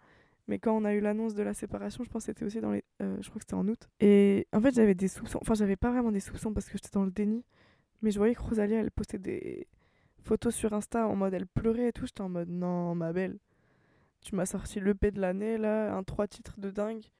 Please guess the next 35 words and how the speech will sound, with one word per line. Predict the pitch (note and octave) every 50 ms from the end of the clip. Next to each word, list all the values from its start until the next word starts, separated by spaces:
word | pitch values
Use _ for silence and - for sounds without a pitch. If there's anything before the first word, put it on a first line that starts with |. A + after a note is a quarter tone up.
| _ - -
euh, | G#3 G#3
porté | G3+ - A3 G#3 - - A3+ G#3+
sur | - - A3 G#3
l'amour | G#3 G#3 G#3 A3 A3 A3+ - -
comme | - G#3+ G#3+
jamais. | G#3 G#3 G#3 G#3 A3 A3+ A#3 B3+ _ _ _ _ _ _ _ _ _ _ _ _ -
Moi, | A3 G#3 G#3+ A3 A3 A3+ A3 - _ _ _ -
euh, | G3 G3 F#3+ F#3+ F#3+ F#3+ F#3 F#3+ G3+ G3
Beso, | G3 F#3+ F#3 A3 A3 G#3 - - A3+ A3 A3 A#3 _ -
du | B3 G#3 G#3+
coup | - A3
c'est | G#3 - G3+
ça, | - - - -
c'est | G3 - - - G3 F#3 F#3+
le | F#3+ F#3+ F#3
son, | - - G#3+ G#3 G3+ F#3 F#3+
euh, | G3 G3 - - A3 - _ _ _ _ _ _ _ _ _ _ _ _ _
qui | - - G#3
est |
dans | F#3+ F#3 F#3
mon | F#3+ F#3+
top | F#3+ - G3+ G3 -
trois | - - - A#3 A#3
ou | A3+
dans | G#3+ G3
mon | G3 G3+ G#3
top | G3+ - G#3 - -
cinq | - A3+ A#3 - _ - _ - - - _ _ _ _ - -
que | - - G3+
j'ai | G3 G3 G3+
saigné | - - - A#3 A3 A3 A3+
le | G#3 G#3
plus | - - - -
cette | - A3+ A3 -
année. | G#3 G3+ G#3 A3+ C4